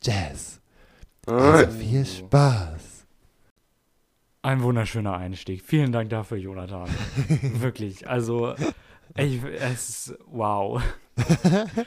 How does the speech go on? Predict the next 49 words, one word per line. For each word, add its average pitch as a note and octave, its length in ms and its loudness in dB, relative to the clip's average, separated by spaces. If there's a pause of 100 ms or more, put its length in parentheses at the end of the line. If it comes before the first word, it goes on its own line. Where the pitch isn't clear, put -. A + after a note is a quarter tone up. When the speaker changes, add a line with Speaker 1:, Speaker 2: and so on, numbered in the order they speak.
Speaker 2:
Ich C3 160 -8
bin C#3+ 240 -4
begeistert. A#2+ 720 -2
Wir D3+ 260 2
Speaker 1:
Ach, F3+ 140 6
wie F#3+ 40 6
Speaker 2:
haben B2+ 100 6
Speaker 1:
schön. G#3+ 360 6 (240)
Speaker 2:
für C3 220 -2
alle, C3+ 440 2
die A#2 240 -6
es, A2 200 -6
ähm, G#2 460 -6
nicht G#2+ 120 -10
ganz G#2 160 -8
mitbekommen A2+ 360 -6
haben, A#2 240 -6
gerade A2+ 440 -6
eine G#2+ 320 -6 (720)
Live-Version A2+ 580 -2
sogar G#2 200 -4
gesehen, G#2+ 500 -6
eine A2+ 160 -4
siebenminütige A2+ 500 -2
Live-Version. A2 520 -8
Ich - 100 -20
weiß A#2 160 -6
nicht, B2 80 -10
ist - 160 -12
die, C3 440 -4
äh, B2+ 260 -8 (220)
Studio-Version D3+ 600 -6
auch D3 180 -6
so - 200 -6
lang? A#3 340 -4 (260)
Speaker 1:
Ja, - 100 -4 (500)
die C3 60 0
Speaker 2:
Ah, G#2+ 80 2
Speaker 1:
ist G2+ 60 -4
Speaker 2:
okay. A2+ 100 -8
Speaker 1:
gleich G2 240 -10
lang. G2 140 -12 (140)
Deswegen A2+ 320 -6
war G#2+ 140 0
es - 120 -8
Speaker 2:
Okay. - 100 -12
Speaker 1:
eigentlich G#2 300 -12
egal, F#2+ 360 -10
aber G2 260 -14